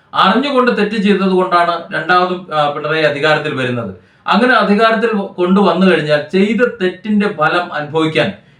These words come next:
ഇവിടുത്തെ ജനങ്ങൾ ബാധ്യസ്ഥരാണ് എന്നതുകൊണ്ടാണ് ഞാൻ ഇവിടെ സർക്കാരിന്റെ പ്രതിനിധി അല്ലെങ്കിൽ ഇവിടെ മുഖ്യമന്ത്രി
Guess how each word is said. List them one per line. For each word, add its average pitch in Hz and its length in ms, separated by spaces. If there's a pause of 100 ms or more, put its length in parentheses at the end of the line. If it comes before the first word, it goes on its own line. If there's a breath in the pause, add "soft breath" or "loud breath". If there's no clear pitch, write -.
ഇവിടുത്തെ 202 560
ജനങ്ങൾ 170 380
ബാധ്യസ്ഥരാണ് 175 800
എന്നതുകൊണ്ടാണ് 156 600
ഞാൻ 147 200
ഇവിടെ 147 240
സർക്കാരിന്റെ 147 880
പ്രതിനിധി 147 580
അല്ലെങ്കിൽ 131 280
ഇവിടെ 143 160
മുഖ്യമന്ത്രി 147 680